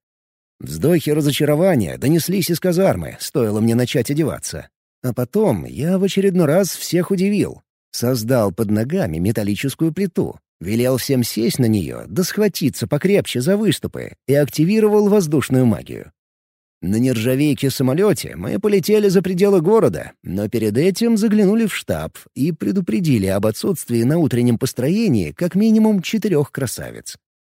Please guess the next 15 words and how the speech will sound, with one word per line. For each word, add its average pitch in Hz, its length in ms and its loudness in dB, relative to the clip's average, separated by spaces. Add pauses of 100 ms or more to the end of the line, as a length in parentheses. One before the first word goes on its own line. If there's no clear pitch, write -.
А 87 120 -2
также 80 540 -6 (120)
я 165 160 -2
рассказал 135 400 -2
офицерам 107 480 -4
штаба 170 480 -2
о 165 120 -2
предотвращенной 165 920 0
мегадиверсии. 127 1080 -2 (920)
Узнать, 131 600 0
где 120 400 0
еще 113 240 -2
такое 120 300 0
планируется, 123 840 0
тяжело, 190 480 0